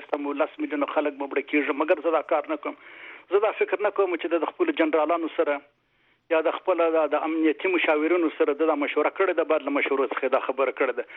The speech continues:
زه فکر کوم چې دا ډانلډ ټرمپ، دا ټول خلک په دې باندې خبر دی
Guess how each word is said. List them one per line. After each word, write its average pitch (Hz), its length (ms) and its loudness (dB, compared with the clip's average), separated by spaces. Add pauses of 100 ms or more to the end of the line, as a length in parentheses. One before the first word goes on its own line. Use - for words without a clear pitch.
(380)
زه - 100 4
فکر 214 300 0
کوم 190 180 2
چې 180 120 -2 (100)
دا 156 40 4 (100)
ډانلډ 151 300 2
ټرمپ، 165 400 -2
دا 156 60 2 (160)
ټول 240 220 4
خلک - 200 -2
په 180 60 -2
دې 180 180 2
باندې 160 260 -2
خبر 160 280 0
دی 156 60 0